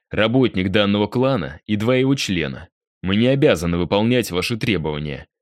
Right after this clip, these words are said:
Дальнейшее проявление агрессии против нашего автомобиля будут расцениваться как начало конфликта с кланом Изаксон».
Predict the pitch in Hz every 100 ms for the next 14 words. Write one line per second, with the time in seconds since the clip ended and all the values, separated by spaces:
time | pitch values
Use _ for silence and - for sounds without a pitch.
0 | _ 85 104 113 117 104 98 98 95 104
1 | 101 101 101 98 113 131 123 80 80 95
2 | 90 85 101 90 95 92 - 101 107 123
3 | 90 65 - _ - 80 104 123 127 120
4 | - 135 127 120 107 110 117 135 127 135
5 | 90 85 - 95 135 139 - 92 - 113
6 | 113 113 113 139 135 - 80 -